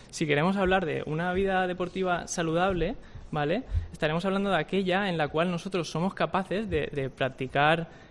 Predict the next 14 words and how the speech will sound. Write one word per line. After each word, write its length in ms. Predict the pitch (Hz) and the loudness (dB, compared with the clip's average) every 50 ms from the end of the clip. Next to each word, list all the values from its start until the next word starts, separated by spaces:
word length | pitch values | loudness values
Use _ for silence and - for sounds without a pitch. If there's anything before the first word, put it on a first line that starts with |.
| - | -12
el 160 | - 139 127 127 | -8 -6 -4 -4
deporte 380 | 131 127 143 147 156 165 165 | -2 0 0 0 0 0 0
que, 260 | 160 147 135 127 127 123 | 0 -2 -4 -4 -6 -6
que 100 | - 131 | -4 -4
nos 140 | 127 131 135 | -4 -4 -2
guste 400 | 147 180 202 190 - 165 175 226 | -2 -2 -2 -2 0 0 2 2
de 100 | 202 160 | 2 0
manera 640 | 147 131 135 135 143 143 143 139 135 135 131 - - - - - - - - - | 0 -2 0 2 2 4 4 4 2 2 -2 -4 -6 -10 -14 -16 -18 -18 -14 -10
diaria 380 | 139 135 143 175 190 160 143 | -6 -2 0 0 2 2 0
o 40 | 131 | -2
de 60 | 127 | -4
manera 220 | 131 131 135 143 151 | -4 -2 -2 0 0
habitual, 560 | 151 156 156 151 143 151 175 208 240 - - | 0 0 0 0 2 4 4 4 2 2 -2
¿vale? 300 | - 156 147 175 233 285 | -2 -2 0 0 0 -2